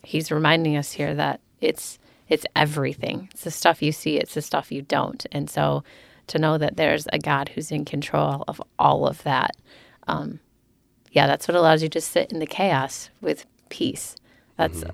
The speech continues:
Speaker 1: what allows you to sit there and thank him for the blessings despite the messes that there may be at the moment.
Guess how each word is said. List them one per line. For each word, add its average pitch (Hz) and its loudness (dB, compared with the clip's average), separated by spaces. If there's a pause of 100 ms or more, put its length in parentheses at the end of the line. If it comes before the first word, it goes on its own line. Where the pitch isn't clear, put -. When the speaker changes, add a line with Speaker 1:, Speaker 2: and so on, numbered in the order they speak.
(200)
Speaker 1:
what 160 2
allows 156 6
you 151 0
to 151 4
sit 165 -2
there 151 2
and 147 -2 (640)
thank 170 4
him 151 2
for 151 6
the 143 2
blessings 147 2
despite 147 0
the 147 2
messes 143 -2
that 143 -2
there 160 -4
may 160 -8
be - -6
at 165 -8
the - -8
moment. 160 -2